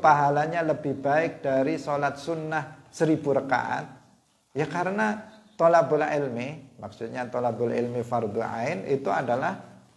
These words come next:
hukumnya wajib, sedangkan sholat sunnah itu sunnah. Maka sebanyak apapun sholat sunnah dilakukan, nggak akan bisa mem-, membandingi satu perkara amalan yang wajib. Nggak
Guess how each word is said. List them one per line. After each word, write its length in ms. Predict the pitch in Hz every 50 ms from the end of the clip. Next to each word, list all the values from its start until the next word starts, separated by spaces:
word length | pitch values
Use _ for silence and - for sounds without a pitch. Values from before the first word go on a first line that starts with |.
| _ _ _ _ _ _ _ _ _ _ _ _ _ -
hukumnya 400 | 139 135 - 170 160 180 185 185
wajib, 540 | 190 214 226 226 208 - - 151 147 - -
sedangkan 420 | 143 135 151 147 143 151 160 151
sholat 320 | 147 156 147 151 139 143 -
sunnah 480 | - 196 196 190 185 170 175 170 - - 160
itu 160 | 156 - 214
sunnah. 560 | 208 214 226 226 220 208 175 147 139 139 139 - - - _ _ _ _ _ _ _ _ _ _ _ 156
Maka 240 | 160 156 - 208
sebanyak 500 | 202 - 196 - - 170 160 160 175 185
apapun 540 | 156 170 160 - - 175 170 - 180 170 151
sholat 320 | - 160 156 151 147 139 -
sunnah 400 | - 214 208 202 180 160 131 139
dilakukan, 640 | 147 139 139 135 127 139 147 139 - - 196 196
nggak 160 | 156 135 131 131 131
akan 140 | - 175 170 143
bisa 240 | 135 127 131 170 170 -
mem-, 320 | 165 160 160 151 147 147 143
membandingi 960 | 147 151 147 131 120 117 123 120 117 107 113 110 107 120 139 170 185 185 - - - - _
satu 480 | - - 139 135 135 - 135 180 185 -
perkara 840 | - 143 139 - - - _ _ - - 127 127 143 156 - -
amalan 460 | 135 123 120 117 113 113 131 143 147 135
yang 220 | 117 117 135 156 165 170 - -
wajib. 800 | 131 139 160 165 165 160 165 - - 139 135 131 135 135 - - - _ _ - _ _ _ _ _ _ _ _ _ _ _ _ _ _ _ _ _ _ _ _ _ _ -
Nggak 120 | 135 127